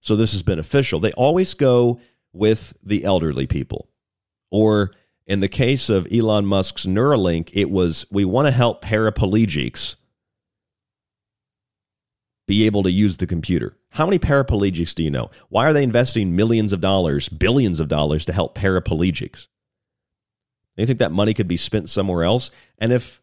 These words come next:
the technology could be used beneficially for people that weren't paraplegic,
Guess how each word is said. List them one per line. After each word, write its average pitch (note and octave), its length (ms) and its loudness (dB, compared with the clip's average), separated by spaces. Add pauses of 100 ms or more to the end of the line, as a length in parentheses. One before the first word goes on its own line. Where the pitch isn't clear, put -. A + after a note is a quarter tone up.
the A2+ 80 -6
technology C3 640 0
could G2+ 240 -2
be G2 80 0
used B2 480 2
beneficially G#2 920 -2 (640)
for A2+ 160 -4
people A#2+ 400 0
that G2 220 0
weren't F#2+ 300 0
paraplegic, E2+ 760 0